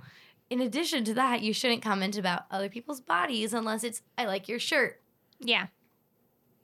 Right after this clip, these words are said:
Speaker 1: So we're working on that now.
Speaker 2: I mean, if you could only remind adults to do that.
Speaker 1: Adults are worse
Speaker 2: <laughs>
Speaker 1: because they don't, they, adults understand what they're saying. Four-year-olds are just like, "Oh, well,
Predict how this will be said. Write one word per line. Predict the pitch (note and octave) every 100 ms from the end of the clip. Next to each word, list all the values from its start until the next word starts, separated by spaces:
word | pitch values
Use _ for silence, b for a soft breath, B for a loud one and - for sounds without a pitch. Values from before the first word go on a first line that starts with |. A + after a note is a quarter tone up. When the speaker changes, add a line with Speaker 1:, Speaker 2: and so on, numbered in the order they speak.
| _ -
Speaker 1:
So | - G#3 -
we're | F#3+ G3
working | G3 G3 G3
on | -
that | - - -
now. | - - F#3+
Speaker 2:
I | C#4
mean, | C4+ A#3
if | A#3
you | B3+
could | B3 G#3+
only | G3+ F#3+ F#3+
remind | G3 G3 G3 F3+ F#3
adults | F3+ F3+ F3+ -
to | -
do | D3+ B2
that. | G2+ F#2 - B B B B B -
Speaker 1:
Adults | A#3 - -
are | -
worse | - -
Speaker 2:
<laughs> | -
Speaker 1:
because | C4+ A#3+ C4+ G#3+
they | A3
don't, | G#3+ G#3 C#4+ A3+
they, | C4+ B3 A#3
adults | A#3 A#3 C#4+ C#4+
understand | A#3+ G#3 F#3+ - G3 E3 E3
what | E3
they're | D#3+
saying. | E3+ E3+ D#3 E3 F#3
Four-year-olds | - A3 A3 G#3 G3+ G3
are | F#3+
just | F#3+ G3
like, | F#3+ - _ _ _ _ _ _
"Oh, | D#4+ D4+ G3
well, | F#3+ G#3 G#3 F3+